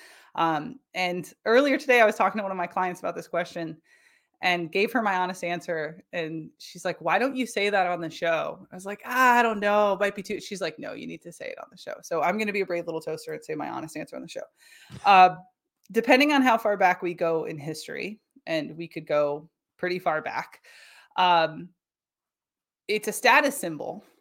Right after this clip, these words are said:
to have, uh, an idle woman whose only job it is to look pretty and, and make beauty in the world and make babies. Um, it was a status symbol. It was a symbol of privilege and of power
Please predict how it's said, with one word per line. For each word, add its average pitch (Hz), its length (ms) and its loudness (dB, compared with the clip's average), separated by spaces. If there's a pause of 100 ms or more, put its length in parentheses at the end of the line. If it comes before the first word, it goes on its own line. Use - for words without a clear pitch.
(220)
to 190 140 -4
have, 165 680 0 (140)
uh, 151 420 -2 (600)
an 190 100 -4
idle 196 360 0
woman 180 420 -2 (160)
whose 208 260 -8
only 196 240 -4
job 185 300 2
it 170 80 -4
is 151 440 -8
to 170 120 -6
look 170 280 -6
pretty 151 460 -6
and, 143 360 -6
and 151 180 -6
make 156 200 -10
beauty 233 220 -4
in 226 60 -2
the 220 60 -4
world 180 420 0
and 156 180 -2
make 156 180 -8
babies. - 440 -12 (480)
Um, 143 320 -2
it 156 80 -8
was 160 140 -8
a 165 60 -10
status 160 760 -2
symbol. 170 600 -2
It 156 120 -12
was 147 220 -12
a 151 60 -10
symbol 170 640 -2
of 156 260 -6
privilege 208 760 0
and 160 160 -4
of - 160 -12
power 175 640 4